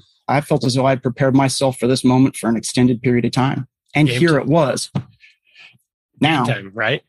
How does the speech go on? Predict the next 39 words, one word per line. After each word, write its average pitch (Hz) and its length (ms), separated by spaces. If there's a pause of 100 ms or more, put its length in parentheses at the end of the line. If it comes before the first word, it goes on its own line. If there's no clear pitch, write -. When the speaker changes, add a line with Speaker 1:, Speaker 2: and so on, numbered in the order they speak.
(240)
Speaker 1:
That's - 200
right. 180 260 (160)
Let's - 180
do 202 160
it. - 160
This 147 160
is 147 120
good, 254 280 (160)
right? 165 200
This 175 160
is, 143 80
we 208 140
all 165 360
want 143 460 (280)
to 135 100
build 131 440
and 123 160
grow 135 380
our, 123 180
our 127 120
skill 127 420
sets - 480 (320)
to 139 100
that 127 200
point 135 280
where 120 140
when 127 120
we 139 80
get 139 260
that 147 180
at - 100
bat, 147 260 (440)
we 127 100
can 127 140
make 127 180
the - 60
most 151 320
of 120 100
it. 117 160